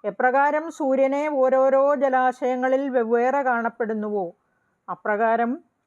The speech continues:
അങ്ങയെയും പല പല രൂപത്തിൽ മറ്റുള്ളവർക്ക് തോന്നുന്നു, കാണപ്പെടുന്നു. ഇങ്ങനെയുള്ള ഈ ഭഗവത് സ്വരൂപത്തെ ഞാൻ എങ്ങനെ ഉപാസിക്കേണ്ടു?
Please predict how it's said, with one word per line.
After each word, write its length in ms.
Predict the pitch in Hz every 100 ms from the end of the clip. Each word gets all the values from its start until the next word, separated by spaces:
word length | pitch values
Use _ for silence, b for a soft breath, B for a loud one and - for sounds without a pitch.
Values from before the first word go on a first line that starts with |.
| 196
അങ്ങയെയും 720 | 156 196 220 247 262 311 311
പല 240 | 262 240
പല 200 | 247 311
രൂപത്തിൽ 520 | 302 269 254 - 262
മറ്റുള്ളവർക്ക് 840 | 269 226 233 220 233 233 254 269 370 _ _ _
തോന്നുന്നു, 680 | 196 196 196 196 196 208 233
കാണപ്പെടുന്നു. 720 | 202 175 190 190 190 180 175 - _ _ _ _ _
ഇങ്ങനെയുള്ള 520 | 226 269 349 370 269
ഈ 180 | 269 262
ഭഗവത് 460 | 226 180 170 240 269
സ്വരൂപത്തെ 720 | - 208 180 185 196 226 185 - _ _ -
ഞാൻ 260 | 180 214
എങ്ങനെ 360 | 254 208 214 320
ഉപാസിക്കേണ്ടു? 920 | 285 196 220 220 240 254 233 208 208